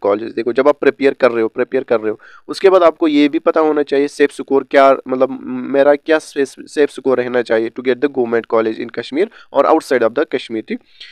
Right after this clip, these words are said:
अगर आप कश्मीर में गवर्नमेंट कॉलेज चाहते हो, ठीक है, अगर आप कश्मीर में गवर्नमेंट कॉलेज चाहते हो and you people, um, uh,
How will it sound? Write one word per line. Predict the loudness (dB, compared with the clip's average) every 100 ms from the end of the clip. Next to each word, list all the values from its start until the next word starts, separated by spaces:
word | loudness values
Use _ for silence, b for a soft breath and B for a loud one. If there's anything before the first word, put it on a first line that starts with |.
| B -2
अगर | 2
आप | 2
कश्मीर | 2 -4 0 0
में | 0 2
गवर्नमेंट | 2 2 -2
कॉलेज | 2 2 2
चाहते | 2 0 0 -4
हो, |
ठीक | -4 -8 -8
है, | -6
अगर | -2 0
आप | 0 0
कश्मीर | -4 -2 0
में | 0 -4 b b 0
गवर्नमेंट | 2 2 0 _ _
कॉलेज | 0 2 2
चाहते | 2 0 0
हो | -4 -4 -8 _
and | 0 2
you | 0 -4 -6 -2
people, | -4 -4 -6 -2
um, | -2
uh, | -2 -2 0